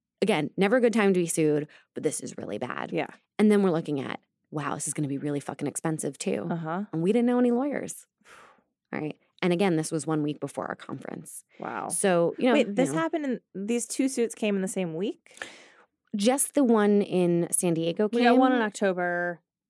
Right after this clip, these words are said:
Speaker 3: one in December. We
Speaker 2: Okay.
Speaker 3: missed, like, warning someone to let
Speaker 2: Okay.
Speaker 3: men in by, like, one day.
Speaker 2: Got it, got it, got it.
Speaker 1: Yeah, yeah. Um, and this whole thing took about eight or nine months to,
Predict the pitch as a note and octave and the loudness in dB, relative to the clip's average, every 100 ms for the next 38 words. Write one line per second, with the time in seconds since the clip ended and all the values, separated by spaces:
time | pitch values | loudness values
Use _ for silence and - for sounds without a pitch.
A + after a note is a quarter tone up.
0 | _ F#3 F3+ E3+ D3 D#3 F3 - E3 F#3 | _ -8 -4 -4 -6 -12 -14 -8 -6 -2
1 | A3 B3 A#3+ G#3+ G3 G3 G3 F3+ - - | -2 0 0 0 2 2 2 0 -8 -12
2 | G3+ F#3+ D#3+ - _ _ - F#3 F3 E3+ | -6 -6 -6 -12 _ _ -8 -6 -4 -4
3 | E3 E3+ E3+ G3+ C4 C4 - - B3+ C4 | -4 -6 -4 -2 -2 -4 -6 0 2 2
4 | C#4 D4+ E4 - _ - F3+ A3 G3 E3+ | 2 0 -2 -8 _ -4 0 2 4 2
5 | E3 F#3 G3+ G#3 F3+ D3+ _ E3+ A#2+ D#3+ | 0 0 2 2 2 0 _ -16 -12 -12
6 | D#3 - G1+ - F3+ E3+ D#3+ D3+ - F3 | -12 -12 -6 -2 0 0 -2 -4 -4 -4
7 | E3 D#3+ D#3 D#3+ D#3 _ - E3 D3+ D#3 | -2 -2 -4 -6 -8 _ -8 -6 -4 -6
8 | - _ D#3 D#3 D3+ D#3 C#3 F3+ F3 F3 | -10 _ -6 -4 -4 -4 -4 -2 -2 0
9 | F#3+ F3+ D#3+ _ F#3+ A3+ G3 E3+ E3 D#3+ | 0 0 0 _ -2 0 0 -2 -2 -2
10 | - _ _ E3 D#3+ - - _ E3 D#3+ | -4 _ _ -4 -4 -6 -10 _ -6 -4
11 | D3+ D3+ D3 - - D3 | -4 -4 -6 -8 -6 -8